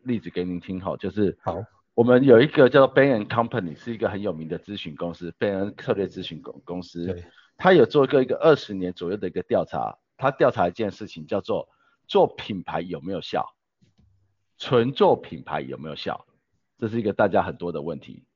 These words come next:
Speaker 1: 好，他就把所有的市面上的一些案例啊，分为一种，就是有一种叫做 Nike 的广告里面不出现 Nike 鞋子的，那很纯品牌的嘛，我里面不去特别想鞋子多帅、
Speaker 2: 嗯。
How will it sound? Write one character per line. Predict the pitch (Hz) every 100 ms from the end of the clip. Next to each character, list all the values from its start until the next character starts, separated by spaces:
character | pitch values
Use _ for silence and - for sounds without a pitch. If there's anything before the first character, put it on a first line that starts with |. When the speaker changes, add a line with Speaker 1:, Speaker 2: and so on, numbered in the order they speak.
| _
Speaker 1:
好， | - 98 120 - _ _ _ _
他 | - 180
就 | 196
把 | 127
所 | 98 131 151
有 | 147
的 | 107 95
市 | - 165
面 | 123 120
上 | 123 113
的 | 92
一 | 95
些 | 110
案 | 107 127 104 107
例 | 104
啊， | 85 82 -
分 | 135
为 | 117 113
一 |
种， | 107 78 - _ _ _ _ _
就 | - 165
是 | 165 113 - - -
有 | 135
一 | 165
种 | 139
叫 | 143
做 | 139 98
Nike | 123 165 180 - 139
的 | 110
广 | - 82
告 | 127 101
里 | 82
面 | 98
不 | - 131
出 | - 120
现 | 117 107
Nike | 107 107 - 73
鞋 | - 69
子 | - 76
的， | - - _ _ _ _ _ _ _ _ _ _ _ -
那 | 139
很 | 127
纯 | 101 - 110
品 | 120 90
牌 | 73
的 | 71
嘛， | 71 - _ _ _ _
我 | - 127
里 | 104
面 | 143 135
不 | 110
去 | 147
特 | 135 139
别 | 113
想 | 113 82 -
鞋 | - 113
子 | 117
多 | 104 120
帅、 | 113 - 131 87
Speaker 2:
嗯。 | -